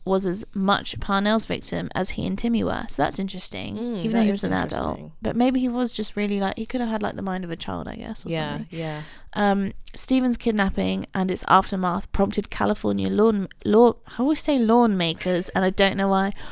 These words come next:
Speaker 1: lawmakers to change state laws to allow consecutive prison terms in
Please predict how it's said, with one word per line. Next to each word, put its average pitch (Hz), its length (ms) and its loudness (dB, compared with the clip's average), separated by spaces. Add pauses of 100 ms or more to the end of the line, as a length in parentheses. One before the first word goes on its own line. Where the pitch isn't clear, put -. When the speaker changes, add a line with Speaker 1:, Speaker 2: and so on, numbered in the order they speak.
(140)
Speaker 1:
lawmakers 208 920 8 (240)
to - 100 0
change 226 540 4
state - 400 0
laws 196 460 4 (180)
to 202 180 2
allow 190 420 4 (760)
consecutive - 1400 -2
prison 240 380 2
terms 196 500 0 (320)
in 196 220 -2